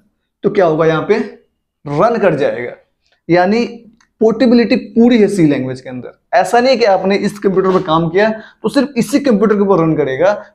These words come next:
बाकी किसी कंप्यूटर पर रन नहीं करेगा, ऐसा नहीं है। Portability का मतलब है कि सी language के पास अगर portability है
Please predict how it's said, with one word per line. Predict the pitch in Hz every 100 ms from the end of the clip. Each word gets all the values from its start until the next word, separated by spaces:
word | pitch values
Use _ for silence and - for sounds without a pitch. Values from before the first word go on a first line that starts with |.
| -
बाकी | 160 170
किसी | 190 175
कंप्यूटर | 180 165 165
पर | 151
रन | 151 156
नहीं | 156 170
करेगा, | 147 147
ऐसा | - 160 170
नहीं | 165 156 165 147
है। | 185 214 - _ -
Portability | 190 202 185 196 208
का |
मतलब | 180 156 180
है | 190
कि | 202
सी | - 208
language | 190 175 175
के | 170
पास | 175 165
अगर | 165
portability | 156 160 170 165 160 170
है | 156 170 160 -